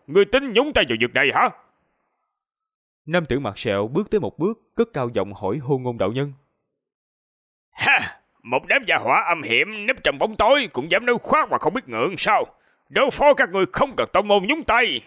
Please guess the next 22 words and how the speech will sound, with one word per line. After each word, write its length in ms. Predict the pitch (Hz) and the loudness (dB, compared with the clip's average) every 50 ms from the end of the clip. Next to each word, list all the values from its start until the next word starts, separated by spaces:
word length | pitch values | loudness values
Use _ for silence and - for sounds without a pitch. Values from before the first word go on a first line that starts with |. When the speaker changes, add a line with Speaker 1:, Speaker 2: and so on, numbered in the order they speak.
| - - | -16 -6
Speaker 1:
một 240 | 120 127 - - - | -4 -4 -4 -2 0
mình 180 | 143 156 175 160 | 0 0 2 2
lão 180 | 147 160 285 | 2 2 2
phu 200 | - 220 269 262 | 2 2 2 2
là 100 | 175 131 | 2 0
đủ 260 | 123 123 131 190 320 480 480 381 302 | 2 4 4 6 6 6 6 4 4
rồi. 140 | 180 320 143 - - _ _ _ _ _ _ _ _ _ _ _ _ _ _ _ _ _ _ _ _ _ _ _ _ _ _ _ _ _ _ _ _ _ _ _ | 4 2 0 0 -4 _ _ _ _ _ _ _ _ _ _ _ _ _ _ _ _ _ _ _ _ _ _ _ _ _ _ _ _ _ _ _ _ _ _ _
Speaker 2:
Hôn 260 | - - 190 190 185 | -4 0 0 0 0
Ngôn 140 | 170 175 165 | 0 -4 -2
lão 160 | 127 101 139 | -2 -2 -2
đạo 340 | 151 113 95 95 101 110 117 117 | -2 -2 -2 -2 -4 -6 -6 -6
dùng 140 | 117 113 107 | -6 -4 -4
ánh 140 | 95 139 170 | -6 -6 -6
mắt 120 | 220 220 - | -10 -10 -8
khinh 180 | - 151 117 107 | -10 -10 -6 -4
bỉ 220 | 95 92 104 131 - | -4 -4 -4 -6 -4
quét 160 | - 208 233 - _ | -4 -4 -4 -2 _
qua 120 | - 123 | -6 -6
nam 160 | 120 117 113 | -6 -8 -8
tử 120 | - 104 120 | -8 -8 -8
mặt 200 | 139 104 - - | -8 -10 -10 -8
sẹo, 380 | - 104 90 90 92 98 107 | -6 -6 -4 -4 -6 -8 -12